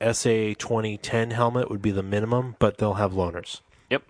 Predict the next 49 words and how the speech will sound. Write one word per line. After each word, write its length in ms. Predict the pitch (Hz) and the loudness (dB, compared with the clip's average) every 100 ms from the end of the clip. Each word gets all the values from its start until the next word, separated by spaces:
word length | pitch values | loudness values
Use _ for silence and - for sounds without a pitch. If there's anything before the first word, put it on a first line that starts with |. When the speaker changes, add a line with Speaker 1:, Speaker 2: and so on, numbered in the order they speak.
| _ - | _ -6
Speaker 1:
And 260 | 98 92 | -4 -2
you 80 | 95 | -2
check 240 | - 110 | 0 0
with 140 | 110 104 | 0 0
them 180 | 101 101 | 0 0
in 140 | 98 | -2
the 80 | 98 | 2
rules, 380 | 110 123 123 113 | 2 2 0 -2
and 60 | |
they'll 100 | 107 107 | -4 0
tell 180 | 117 | 2
you 120 | 107 107 | 4 2
what 140 | 107 | 0
kind 120 | - | 0
of 60 | 101 | -2
helmet 220 | 101 101 | 0 -2
you 80 | 95 | -4
need 220 | 98 98 | -2 -2
if 100 | 95 | -2
you 60 | - | -2
wanna 140 | 98 92 | -4 0
buy 180 | 90 | 2
your 160 | 90 90 | 2 -2
own. 160 | 92 98 _ _ _ _ | -4 -10 _ _ _ _
Speaker 2:
Yep. 220 | - 98 - - _ _ _ - | -8 -8 -8 -16 _ _ _ -2
Windows 400 | 98 110 120 110 | 2 4 4 4
up, 240 | 127 - 104 | 0 -2 0
helmet 260 | 107 120 | 2 4
on, 300 | 117 123 127 | 4 2 0
have 160 | - 98 | 0 2
a 20 | |
good 140 | 104 98 | 2 0
time. 240 | 82 76 - | -2 -4 -6
Speaker 1:
Yep, 180 | - 139 _ | -2 -2 _
seatbelts. 560 | - 117 117 107 - - _ _ - | -6 0 0 0 -6 -14 _ _ -8
That's 220 | 101 98 | -6 -4
it. 240 | - - - _ _ _ - _ - - - _ - | -2 -2 -4 _ _ _ -20 _ -20 -20 -20 _ -4
Um, 520 | 95 92 92 92 101 _ _ | -2 0 -2 -4 -8 _ _
and 200 | 101 107 | -6 -2
then, 320 | 110 107 107 - | 0 0 -4 -4
so, 340 | - 107 101 _ _ _ _ - | 2 2 2 _ _ _ _ -12
so 140 | - | 2
that's 240 | 117 160 175 | 2 4 2
it 160 | 165 | 2
for 100 | 160 | 4
the 60 | 127 | 4
rally 220 | 117 104 | 4 2
car 160 | - 101 | -2 -4
questions. 580 | - - - - - | -4 -4 -6 -6 -20